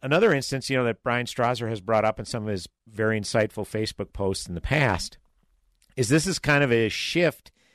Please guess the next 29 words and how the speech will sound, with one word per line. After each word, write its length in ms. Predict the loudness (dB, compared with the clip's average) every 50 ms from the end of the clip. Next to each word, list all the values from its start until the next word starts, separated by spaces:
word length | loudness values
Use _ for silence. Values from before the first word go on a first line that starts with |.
| _ _ _ _ _ -4
in 160 | -2 0 2
mindset 580 | 2 4 4 2 2 0 -2 -2 -2 -2 -4
for 140 | _ _ -10
these 240 | -8 -6 -6 -6 -6
jihadists 720 | -6 -6 -4 -2 -2 -2 -2 -4 -10 -16 -16 -16 -18 -18 -20 _ _ _ _ _ _ _ _ _ _ _ _ 0
in 120 | 2 4
that 140 | 4 4 4
they're 140 | 4 2 2
going 420 | 2 2 4 4 4 4 4 2
after 320 | 2 0 0 -2 -4 -6
soft 440 | -6 -4 0 2 2 2 2 0 -6
targets. 640 | -4 0 2 2 2 0 -4 -12 -16 -16 -16 -16 -18 _ _ _ _ _ _ _ _ -20 -20 -20 -20 -20 _ _ _ _ _ _ _ _ _ _ _ _ _
I 40 | -4
mean, 120 | -2 0 0
you 60 | 2
think, 260 | 2 2 0 0 -2 _
think 180 | -2 2 2 4
about 260 | 4 2 0 -2 -4
it. 140 | -16 _ _ _ _ _ _ _ _ _ _ _ _ _ _ _ _
How 100 | 2 4
about 220 | 6 6 6 4
the, 320 | 2 0 0 2 2 2 4
uh, 200 | 4 4 2 0 -4
how 100 | -8 -4
about 260 | 0 2 4 4 2
in, 240 | 2 -2 -2 -4 -4
um, 400 | -4 -2 -2 -2 -2 -4 -8 -12 -16 _ _ _ _ _ _ -20 -20 _ _ _
the 140 | -8 -8 -6
December, 720 | -6 -4 0 0 2 2 4 4 4 4 4 2 0 -4